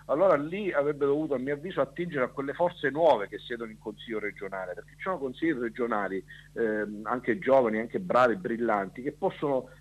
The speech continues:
realmente dare un contributo più fresco, più autorevole, più anche politico, perché la politica è dei politici, diciamocelo senza se e senza ma, in quanto rappresentano il territorio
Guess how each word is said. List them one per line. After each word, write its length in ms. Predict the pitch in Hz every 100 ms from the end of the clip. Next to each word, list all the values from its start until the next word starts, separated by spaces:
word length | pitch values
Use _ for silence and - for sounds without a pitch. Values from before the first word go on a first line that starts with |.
| -
realmente 680 | 160 165 147 190 165 - 107
dare 280 | 113 110
un 140 | 110 120 - _ _ -
contributo 180 | 156 139
più 180 | - 127 -
fresco, 460 | 127 135 131 - 107
più 180 | - 131
autorevole, 600 | 120 123 135 139 113 104
più 200 | - 165
anche 280 | 165 160 123
politico, 580 | 127 143 117 98 85
perché 260 | 98 107 143
la 120 | 151
politica 340 | 156 180 165 135
è 40 |
dei 160 | 120 123
politici, 600 | 117 139 123 104 95 90 - -
diciamocelo 680 | - 139 160 156 117 123 117
senza 280 | 139 135 139
se 100 | 170
e 80 | 139
senza 300 | 127 - 127
ma, 180 | 135 113
in 140 | 110
quanto 280 | 143 143 117
rappresentano 640 | 117 - 131 143 131 120
il 120 | 110 107
territorio 560 | 127 147 190 208 180